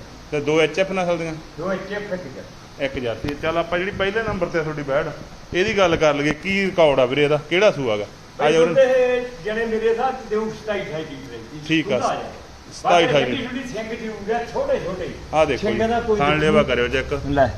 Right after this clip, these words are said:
Speaker 1: ਕਿਆ ਬਾਤ ਆ।
Speaker 2: ਇਹਦੇ
Speaker 1: ਤੇ
Speaker 2: ਝਾੜ।
Speaker 1: ਕੋਈ ਕਹਿਣ ਦੀ ਗੱਲ ਨਹੀਂ ਹੈਗੀ।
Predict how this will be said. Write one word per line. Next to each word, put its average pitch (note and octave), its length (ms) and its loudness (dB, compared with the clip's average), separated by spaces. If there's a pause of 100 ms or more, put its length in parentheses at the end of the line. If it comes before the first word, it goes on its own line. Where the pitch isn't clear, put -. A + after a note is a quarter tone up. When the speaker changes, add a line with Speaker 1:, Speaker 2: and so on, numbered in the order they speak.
(160)
Speaker 1:
ਕਿਆ C#3+ 200 2
ਬਾਤ B2+ 300 0
ਆ। B2+ 100 -2 (560)
Speaker 2:
ਇਹਦੇ F#3 200 2
Speaker 1:
ਤੇ - 60 2
Speaker 2:
ਝਾੜ। G3 120 6 (460)
Speaker 1:
ਕੋਈ D3+ 180 -6
ਕਹਿਣ E3 240 0
ਦੀ F#3+ 140 0
ਗੱਲ E3 200 4
ਨਹੀਂ D3+ 120 -2
ਹੈਗੀ। D#3 240 -2